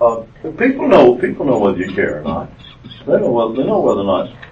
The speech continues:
they, they know whether or not they think, you think that they were worth the time that you spent with them. And so I think that's, that's, that's the blessing of the medical mission. And we give people, we give them,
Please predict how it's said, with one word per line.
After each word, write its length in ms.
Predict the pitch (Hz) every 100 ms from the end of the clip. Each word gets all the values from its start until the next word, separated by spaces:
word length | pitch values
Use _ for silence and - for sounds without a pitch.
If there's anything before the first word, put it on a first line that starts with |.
| - -
they, 200 | 156 196 143
they 160 | 175
know 180 | 180 139
whether 380 | 127 135 127 120
or 300 | - 107 101
not 420 | 135 120 98 - _ -
they 260 | 147 156
think, 380 | - 120 120 - -
you 240 | 123 202 202
think 380 | 104 98 101 - - - - - 104
that 160 | 104
they 320 | 135 127 123 - -
were 180 | 107 101
worth 340 | 135 127 -
the 80 | -
time 500 | 113 110 98 95 - _
that 160 | - 113
you 80 |
spent 380 | - - 123 -
with 140 | - -
them. 140 | - - - -
And 220 | 120 127
so 200 | 123 131 131
I 140 | 123
think 260 | 180 - 135
that's, 420 | 139 139 - - _
that's, 320 | 123 143 - - _
that's 300 | 127 147 -
the 120 | 123 104
blessing 560 | 139 175 170 151 131
of 120 | 113
the 80 | 110
medical 420 | 113 117 107 113
mission. 960 | 104 101 - - _ - - - - - - -
And 300 | 98 101 104
we 140 | 110
give 280 | 123 156 156
people, 460 | 185 180 165 160 156
we 140 | 135
give 140 | 151 151
them, 280 | 131 -